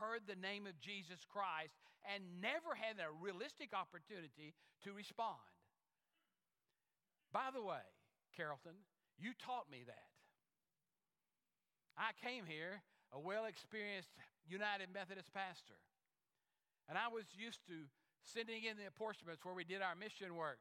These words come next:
around the world, hearing about some really, really, really large churches who did above and beyond that, always impressed by that,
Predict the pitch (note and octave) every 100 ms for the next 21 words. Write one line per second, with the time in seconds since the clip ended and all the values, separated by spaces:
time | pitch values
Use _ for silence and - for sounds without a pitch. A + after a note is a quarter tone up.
0 | - D3 F3 E3 E3 F#3 D3 G#2+ - _
1 | _ _ _ _ _ _ _ _ _ -
2 | D4 B3 G3+ F3+ F3+ D#3 - - F3+ E3+
3 | A3 C4+ A3+ G#3+ A#3 G#3+ F#3+ C4 B3 G3+
4 | F#3 F#3 B3 G3+ D#3 - D#3+ C#3 D3 D#3
5 | - - - F#3+ G3 G#3 G3 G3 G3+ G#3
6 | F3+ F3+ A3 G#3 D3+ C#3 C#3 F3+ G3 F3+
7 | E3+ D3 A3 B3 - C#3+ C3+ C#3 D3